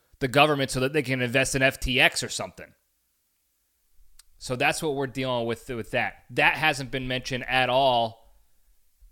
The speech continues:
with the covid, uh, relief. How you doing? The next thing I want to discuss with this, and I think we discussed it a little bit pr-, previously, but the D O D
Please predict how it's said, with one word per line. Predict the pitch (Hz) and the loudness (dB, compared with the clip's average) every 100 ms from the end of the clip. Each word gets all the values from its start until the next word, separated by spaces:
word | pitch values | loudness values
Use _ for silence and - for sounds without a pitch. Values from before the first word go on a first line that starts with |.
| - | -8
with | 120 | -8
the | 120 | -6
covid, | - 131 131 117 117 110 101 - _ _ _ | -4 -2 0 0 -2 -2 -12 -20 _ _ _
uh, | 113 110 | -4 -4
relief. | 110 113 120 113 | -4 -6 -6 -8
How | - 101 | -8 -10
you | 90 | -10
doing? | 85 85 80 - - - - - _ _ - _ _ _ _ _ _ - - _ _ _ _ _ _ _ | -14 -14 -16 -18 -20 -20 -20 -20 _ _ -20 _ _ _ _ _ _ -20 -20 _ _ _ _ _ _ _
The | - | -8
next | 131 190 247 - | 0 0 0 0
thing | 185 | 0
I | 151 | 2
want | 135 127 120 | 2 0 0
to | |
discuss | 117 - 135 120 117 - - | -6 -4 0 0 -2 -10 -10
with | 120 113 | -10 -6
this, | 127 123 120 - - _ _ _ _ _ - _ _ _ | -2 -2 -2 -10 -14 _ _ _ _ _ -20 _ _ _
and | 127 | -6
I | 127 | -4
think | - 214 | -4 -6
we | 220 | -4
discussed | 180 - 185 165 | -6 -2 -2 -2
it | |
a | 143 | -2
little | 156 190 | 0 0
bit | 165 - | -2 -4
pr-, | - - - | -12 -16 -18
previously, | - 170 190 170 131 - 123 113 117 - _ _ _ _ _ _ | -10 -6 -4 -2 -4 -4 -4 -2 -4 -8 _ _ _ _ _ _
but | - 143 143 147 - _ _ _ | -2 2 2 0 -12 _ _ _
the | 143 | -12
D | 127 185 196 | -6 0 2
O | 196 | 2
D | 143 170 165 165 160 | 0 0 2 2 0